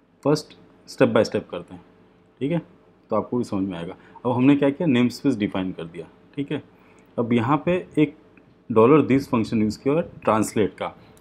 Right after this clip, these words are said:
क्योंकि Drupal में बहुत सारे languages available हैं। तो translate, अब ये इसके parent class को मिलता है। parent class कौन सा होता है? डॉल-, $this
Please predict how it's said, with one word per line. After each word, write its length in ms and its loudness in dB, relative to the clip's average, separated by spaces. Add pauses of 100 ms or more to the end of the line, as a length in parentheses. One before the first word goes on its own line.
(120)
क्योंकि 220 -2
Drupal 320 2
में 180 2
बहुत 240 4
सारे 300 2
languages 500 0
available 440 0
हैं। 100 -12 (340)
तो 80 -4
translate, 540 -2 (280)
अब 180 0
ये 180 4
इसके 220 -2
parent 420 2
class 240 0
को 80 -6
मिलता 220 -6
है। 120 -8
parent 340 -4
class 200 -4
कौन 180 -8
सा 100 -6
होता 200 -6
है? 60 -8
डॉल-, 720 -2
$this 180 -4